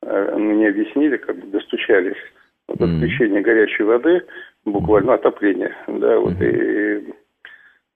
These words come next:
Speaker 1: э, как бы отключили, через два дня начались холода сразу же.
Speaker 2: Да.
Speaker 1: У меня семья как бы на изоляции,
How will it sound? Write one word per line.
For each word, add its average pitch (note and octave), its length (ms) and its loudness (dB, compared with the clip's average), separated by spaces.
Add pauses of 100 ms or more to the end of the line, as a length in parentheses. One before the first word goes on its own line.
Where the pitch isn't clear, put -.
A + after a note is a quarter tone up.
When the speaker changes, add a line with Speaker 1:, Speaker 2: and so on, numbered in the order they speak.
(160)
Speaker 1:
э, - 380 -6
как G#2 180 0
бы G2 80 2
отключили, B2 480 -2
через G#2+ 260 0
два G#2+ 180 4
дня C#3 160 2
начались A2 440 0
холода G#2 380 2 (100)
сразу G2 280 0
же. - 140 -12 (100)
Speaker 2:
Да. F2+ 320 2 (140)
Speaker 1:
У A2+ 60 2
меня A2+ 160 6 (120)
семья C#3+ 280 4
как G#2 200 2
бы G#2+ 160 4
на G#2+ 220 2
изоляции, C3+ 500 2